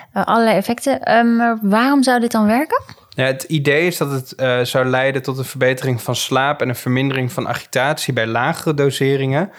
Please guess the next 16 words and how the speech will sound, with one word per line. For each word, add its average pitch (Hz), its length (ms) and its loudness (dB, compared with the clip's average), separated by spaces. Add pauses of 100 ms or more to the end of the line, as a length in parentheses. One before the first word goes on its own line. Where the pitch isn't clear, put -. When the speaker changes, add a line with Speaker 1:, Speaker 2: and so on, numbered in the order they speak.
(260)
Speaker 2:
Als 123 100 -4
je - 60 -4
het 120 80 -4
dan 120 140 2
hoger 151 500 0
doseert, 139 440 0
dat 131 100 0
het 123 140 -8
dan 127 140 0
een 127 60 -2
antidepressief 127 800 -2
en 120 80 -4
antipsychotisch - 880 -4
effect - 380 -8
zou 101 180 -2
hebben. 104 320 -10